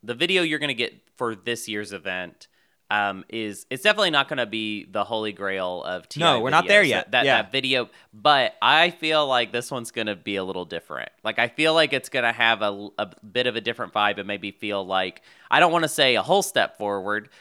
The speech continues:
Speaker 1: 'cause, oh, that's so confident, but, uh,
Speaker 2: <laughs>
Speaker 1: perhaps a half step towards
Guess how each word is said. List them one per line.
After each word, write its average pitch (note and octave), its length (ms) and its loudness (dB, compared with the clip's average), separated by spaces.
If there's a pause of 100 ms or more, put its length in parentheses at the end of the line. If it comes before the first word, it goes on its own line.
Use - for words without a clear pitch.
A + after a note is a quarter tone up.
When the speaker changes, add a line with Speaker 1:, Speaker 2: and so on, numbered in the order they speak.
Speaker 1:
'cause, A2 220 -4
oh, A#2+ 200 4
that's B2+ 220 0
so A2+ 160 -2
confident, A2+ 560 -6 (180)
but, A#2+ 300 2
uh, F#3+ 360 4
Speaker 2:
<laughs> - 140 -4
Speaker 1:
perhaps E3 680 4
a A#2+ 140 2
half C3 360 0
step - 420 -2
towards A2+ 840 -4